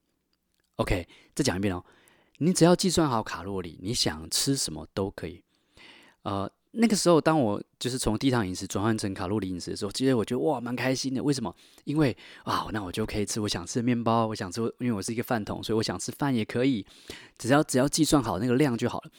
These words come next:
我们那时候还买个磅秤，然后买个磅秤去测量每个食物的一些重量，然后再下载一个 app，那个 app 里面可以帮我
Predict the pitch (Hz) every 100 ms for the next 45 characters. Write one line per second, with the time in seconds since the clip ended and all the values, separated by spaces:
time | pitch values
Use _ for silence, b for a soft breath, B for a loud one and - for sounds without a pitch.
0 | B B - 123 143 127 110 101 85 90
1 | - 131 101 - 101 - - - - -
2 | - 185 175 175 190 170 175 165 156 170
3 | 117 110 92 98 - 110 131 113 98 117
4 | - 156 110 123 90 B B B - 127
5 | 175 - 180 131 107 110 113 - - -
6 | - - - b b - 165 180 120 104
7 | 117 131 - 123